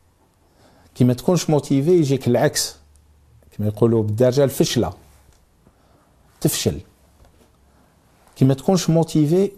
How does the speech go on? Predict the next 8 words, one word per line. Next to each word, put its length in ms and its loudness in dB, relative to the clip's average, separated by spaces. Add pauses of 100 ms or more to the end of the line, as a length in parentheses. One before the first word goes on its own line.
(140)
ستيلو 580 2
يولي 320 2
تقيل 360 -2
عليك، 440 -6 (640)
راه 160 0
تروح 320 -2
الطاقة 460 -8
تاعك، 480 -12